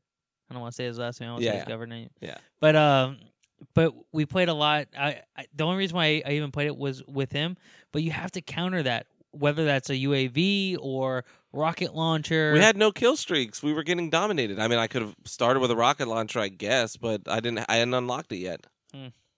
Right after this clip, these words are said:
Speaker 2: So we were fucked.
Speaker 1: Well, don't suck.
Speaker 2: Yeah, but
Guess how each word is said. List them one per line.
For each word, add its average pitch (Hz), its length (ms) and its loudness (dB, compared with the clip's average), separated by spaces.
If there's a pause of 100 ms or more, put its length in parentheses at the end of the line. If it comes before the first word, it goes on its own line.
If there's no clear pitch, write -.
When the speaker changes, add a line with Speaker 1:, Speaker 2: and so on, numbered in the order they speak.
(560)
Speaker 2:
So - 140 -10
we 131 60 2
were 127 60 2
fucked. 135 520 0
Speaker 1:
Well, 139 240 0
don't 143 240 0
suck. - 480 -2 (720)
Speaker 2:
Yeah, 196 180 2
but 131 200 -2